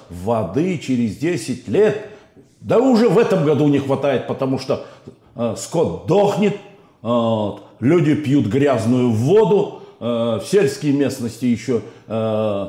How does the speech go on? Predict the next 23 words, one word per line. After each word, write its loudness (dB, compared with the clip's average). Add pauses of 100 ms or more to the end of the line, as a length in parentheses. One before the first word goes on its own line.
(160)
не 2
полностью 0
проведены -2
водопроводы, 2
даже -2
на, -6
в -8
центральном -2
Казахстане 0
и 2
в -6
северном 0
Казахстане. -6 (360)
Поэтому, 0 (220)
э, -6 (220)
надо -4
начинать -6 (300)
с -14
того, 0 (240)
чтоб -6
он 2
пользу -2
приносил. -4